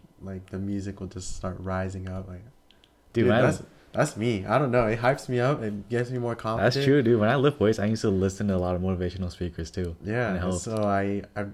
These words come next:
Speaker 1: I've done that a lot recently. It actually helped out a lot. It makes you, like, it makes you more motivated.
Speaker 2: Yeah.
Speaker 1: Gives you that reminder.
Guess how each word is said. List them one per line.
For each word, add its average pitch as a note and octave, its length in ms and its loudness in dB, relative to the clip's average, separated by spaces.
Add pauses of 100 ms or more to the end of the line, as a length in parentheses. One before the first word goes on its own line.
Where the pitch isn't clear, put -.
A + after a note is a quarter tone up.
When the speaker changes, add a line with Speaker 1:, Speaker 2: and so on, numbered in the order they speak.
Speaker 1:
I've A2 160 -6
done C3 160 2
that E3+ 120 -2
a G#2 60 -2
lot G2 320 -2
recently. G2+ 380 -6
It G2 80 -4
actually A#2+ 260 -8
helped G2+ 280 -8
out G2 120 -4
a F2+ 40 -8
lot. F2 380 -10 (600)
It G#2+ 60 -8
makes A2 240 -8
you, A#2+ 100 -6
like, G2 280 -6 (480)
it B2 80 0
makes C#3 260 2
you D3 60 0
more B2 140 0
motivated. F#2+ 640 -6 (140)
Speaker 2:
Yeah. F2+ 220 -4 (680)
Speaker 1:
Gives A#2+ 120 -2
you C3 60 -2
that A#2+ 120 -4
reminder. F#2+ 600 -6